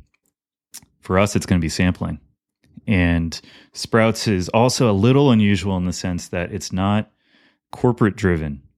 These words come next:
So, uh, we have to work store by store, uh, to figure out our sampling plan.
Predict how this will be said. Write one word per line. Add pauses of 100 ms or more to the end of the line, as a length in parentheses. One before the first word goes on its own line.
(440)
So,
uh,
we
have
to
work
store
by
store, (560)
uh,
to
figure
out
our
sampling
plan.